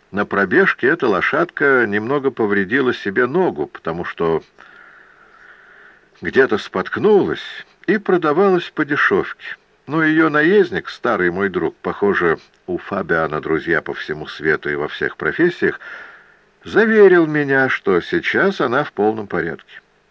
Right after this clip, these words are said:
"В полном порядке", машинально повторил я. "А куда же вы ещё вложили мои деньги?" Фабиан снова подкрутил свои усы.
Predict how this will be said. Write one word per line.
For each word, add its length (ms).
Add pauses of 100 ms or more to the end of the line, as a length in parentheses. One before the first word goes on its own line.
(580)
"В 160
полном 380
порядке", 680
машинально 640
повторил 520
я. 180 (960)
"А 840
куда 240
же 120
вы 140
ещё 360
вложили 540
мои 480
деньги?" 560 (720)
Фабиан 500
снова 380
подкрутил 600
свои 320
усы. 440